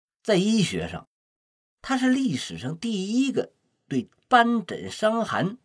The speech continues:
做出临床描述的人。在数学上，他开创了概率论，第一个发表了一元三次方程的通用解法，最早引入了复数这个概念。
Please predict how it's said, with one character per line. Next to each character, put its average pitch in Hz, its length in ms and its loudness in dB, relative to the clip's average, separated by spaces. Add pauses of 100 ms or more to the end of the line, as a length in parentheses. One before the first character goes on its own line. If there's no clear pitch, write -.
做 135 160 -2
出 107 200 -4
临 107 320 -2
床 104 240 -4
描 98 260 -2
述 113 240 -6
的 82 80 -6
人。 69 200 -14 (960)
在 214 140 4
数 220 280 0
学 - 240 -8
上， - 180 -20 (500)
他 135 120 -10
开 226 320 0
创 202 240 -2
了 95 100 -4 (180)
概 202 160 4
率 165 200 0
论， 190 320 0 (800)
第 226 280 2 (100)
一 233 80 6
个 - 240 -6
发 202 320 0
表 180 220 -4
了 202 120 -4
一 220 360 -6
元 170 260 4
三 226 260 2
次 214 140 -8
方 202 260 0
程 156 220 -4
的 - 80 -2
通 214 300 -4
用 190 160 -2
解 208 200 -4
法， - 320 -12 (840)
最 247 260 4
早 - 420 -4 (160)
引 95 260 -2
入 165 200 0
了 110 120 2
复 151 480 -4
数 - 280 -6 (280)
这 123 100 -4
个 82 140 -8
概 - 240 -2
念。 - 240 -18